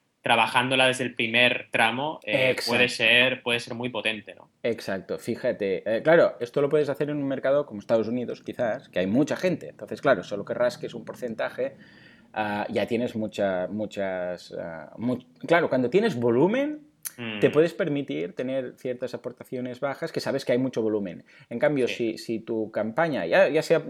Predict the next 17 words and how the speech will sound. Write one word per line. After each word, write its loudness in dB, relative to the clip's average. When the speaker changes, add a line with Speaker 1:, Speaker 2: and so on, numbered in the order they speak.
Speaker 2:
o -4
incluso 2
si 2
lo 4
haces 0
en -6
Estados -2
Unidos, -6
pero -6
es -8
más -4
nicho, -2
más, -8
más -6
concreto, -2
quizás 4
ahí 2